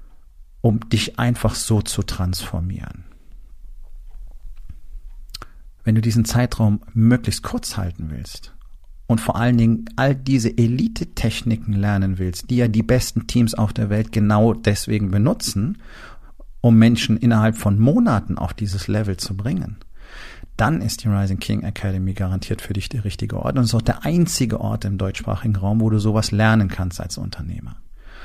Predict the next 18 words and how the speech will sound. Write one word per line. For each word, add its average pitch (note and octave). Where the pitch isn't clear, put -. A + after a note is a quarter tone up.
Und A2
wenn A2+
du C3
meinst, C3
es A2+
ist A2+
Schluss -
mit A2+
Angst C3+
vor C#3+
der C3+
Zukunft B2+
und G#2
Mittelmaß A#2
und A2+
diesem A2
ganzen B2+
Klein-Klein-Rumgepimmel, A2